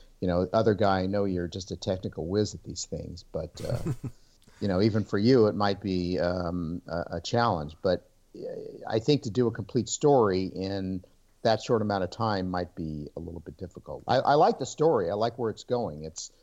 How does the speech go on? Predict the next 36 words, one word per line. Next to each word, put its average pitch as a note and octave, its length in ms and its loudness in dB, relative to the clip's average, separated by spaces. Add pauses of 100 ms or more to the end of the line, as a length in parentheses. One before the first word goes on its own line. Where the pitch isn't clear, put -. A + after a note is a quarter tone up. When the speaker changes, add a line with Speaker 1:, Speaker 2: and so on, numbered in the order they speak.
(120)
Speaker 1:
it's - 120 -16
kind B2 200 0
of G#2 80 -2
got G2+ 180 2
a - 20 -4
little G#2 240 -2
bit F#2+ 200 -2
of, F2+ 200 -4 (480)
you A2+ 80 -2
know, F#2 160 -2
the F#2+ 80 -6
Shadow, A#2+ 640 4
and G2 80 -6
it's - 100 -12
got A2 140 -2
a G#2 60 -6
little G#2 180 -6
bit F#2+ 200 -4
of, F2+ 220 -4
uh, F2 400 -2 (520)
um, F2 520 -6 (520)
uh, F2 40 -12
what F2 160 -8
was F#2+ 100 -12
that F2+ 140 -4
Jack F2 240 -4
Nicholson F2 400 -8
movie? E2+ 320 -6
I D#2+ 80 -4
forgot, D#2+ 480 -4 (120)
you F2 80 -8
know, E2+ 200 -6
in F2 80 -6
the A2 60 0
Speaker 2:
Chinatown. G2 480 -4
Speaker 1:
seventies. - 160 -20